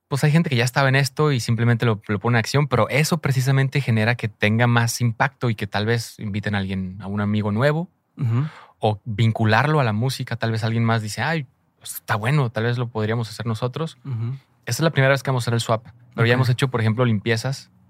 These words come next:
Speaker 1: limpiezas de playa.
Speaker 2: Ujú.
Speaker 1: Hicimos en Tijuana recientemente y de la, de la banda que le cayó,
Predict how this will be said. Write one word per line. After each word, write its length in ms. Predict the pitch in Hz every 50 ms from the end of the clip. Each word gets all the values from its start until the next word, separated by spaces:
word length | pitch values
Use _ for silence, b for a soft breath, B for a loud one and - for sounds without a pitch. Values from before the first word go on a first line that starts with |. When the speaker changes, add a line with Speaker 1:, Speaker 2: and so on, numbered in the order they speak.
| _ _ -
Speaker 1:
limpiezas 200 | 110 107 113 117
de 80 | 113
playa. 440 | 107 - 110 110 113 120 120 120 123 120
Speaker 2:
Ujú. 140 | 117 131
Speaker 1:
Hicimos 300 | 143 147 - 120 110 107
en 80 | 110 101
Tijuana 320 | - - - 113 113 117
recientemente 600 | 113 104 101 117 107 113 113 110 110 110 - 117
y 220 | 110 101 101 135 127 _ _ B B B B B B B B B
de 260 | - 110 104 107 101
la, 440 | 101 101 98 101 95 95 98 - - -
de 120 | 117 110
la 80 | 107 104
banda 220 | 110 117 131 135
que 100 | - 131
le 100 | 117 110
cayó, 460 | - 107 104 107 120 151 180 202 -